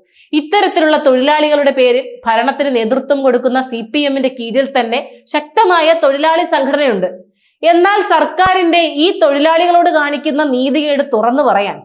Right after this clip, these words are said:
പാർട്ടി സഖാക്കളായ യൂണിയൻ നേതാക്കൾ പോലും മടിക്കുകയാണ്.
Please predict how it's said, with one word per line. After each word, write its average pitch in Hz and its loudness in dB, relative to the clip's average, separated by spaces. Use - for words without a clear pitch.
പാർട്ടി 220 -2
സഖാക്കളായ 247 -2
യൂണിയൻ 247 -2
നേതാക്കൾ 247 -2
പോലും 240 -6
മടിക്കുകയാണ്. 226 -2